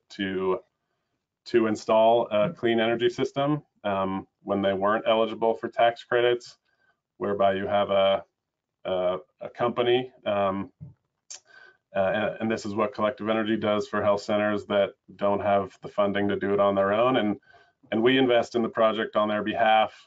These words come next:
uh, install the system on their building, and they simply pay it off every month through the energy that that system is producing. So it's sort of a shared value structure where they're, they're benefiting from cleaner and more resilient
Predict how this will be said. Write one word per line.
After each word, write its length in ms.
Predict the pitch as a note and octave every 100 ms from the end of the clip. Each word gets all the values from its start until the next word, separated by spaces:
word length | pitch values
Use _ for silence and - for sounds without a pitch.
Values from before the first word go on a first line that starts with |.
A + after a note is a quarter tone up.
| _ -
uh, 300 | G2 F#2 F#2
install 500 | G2+ G2+ - G#2 G#2
the 80 | G#2
system 400 | F#2+ G#2 - G#2
on 120 | G2
their 140 | G2 F#2+
building, 640 | F#2+ G#2 G2+ G2 G2 G2 _ _ _ _
and 120 | F#2+
they 100 | G2
simply 600 | G2+ G#2+ G2+ G#2 G2 F#2+ F#2 _ _
pay 180 | - G#2
it 100 | G2+
off 280 | G2 G2 - _ _ _ -
every 200 | G2 G2
month 340 | G2 G2 G2
through 240 | _ G2+ G2
the 160 | F#2+
energy 420 | F#2+ G2 G2 F#2+ F#2+
that 160 | F#2
that 220 | F#2 F2+
system 420 | - F#2+ - F2+ F2
is 160 | F2
producing. 640 | - G2 F2+ F2 - E2 F2 _ _ _ _ _
So 180 | - F#2
it's 120 | F2+
sort 140 | G2+
of 60 | G2
a 60 | F#2+
shared 340 | - G#2+ G2+
value 300 | G2 F#2+ F#2+
structure 500 | - G2 F#2+ - F#2+
where 160 | F#2 F#2
they're, 440 | G2 G2 G2 - _ _ -
they're 140 | A2
benefiting 580 | G#2 G#2+ G#2 G#2+ G2+ G2
from 460 | F#2 G2 F#2 F2 E2+ _ _
cleaner 440 | B2 A#2 A2+ G#2
and 280 | F#2+ F#2 F2+ _
more 220 | G2+ G2+
resilient 600 | G2 F#2+ A2 G#2+ G#2 G2+